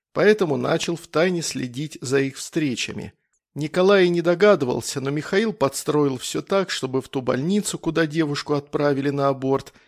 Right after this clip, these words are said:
тот взял под свой контроль. В наглую перекупил частную клинику за сутки до назначенного аборта, и когда отвергнутую возлюбленную императора привели на прерывание беременности, приказал врачам этого не делать,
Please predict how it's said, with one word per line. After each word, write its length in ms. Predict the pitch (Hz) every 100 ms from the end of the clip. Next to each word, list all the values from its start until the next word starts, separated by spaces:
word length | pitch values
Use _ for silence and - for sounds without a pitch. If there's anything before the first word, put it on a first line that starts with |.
| _ _
тот 200 | - 226
взял 300 | 135 117 175
под 160 | 175 135
свой 280 | - 139 151
контроль. 600 | 147 139 - 131 107 104 _ _ _ _ _
В 140 | 143 135
наглую 420 | 202 190 135 139
перекупил 540 | - 131 - 139 143
частную 480 | 127 - - - 135
клинику 420 | - 143 135 120
за 140 | 127 143
сутки 380 | - 143 - 143
до 120 | 143
назначенного 800 | 139 135 139 123 - 135 127 139
аборта, 540 | 147 214 202 190 180 - _ _
и 100 | -
когда 380 | 208 185 151 151
отвергнутую 720 | 143 151 165 147 139 135 143
возлюбленную 760 | 135 143 139 151 131 127 131 131
императора 600 | 131 143 139 123 127 131
привели 420 | - 135 143 143
на 120 | 127
прерывание 680 | 120 135 143 135 127 123 131
беременности, 720 | 131 147 233 214 202 185 -
приказал 500 | 143 131 131 139 208
врачам 540 | 139 131 - 180 165 143
этого 240 | 139 139
не 180 | 143 147
делать, 500 | 117 123 - -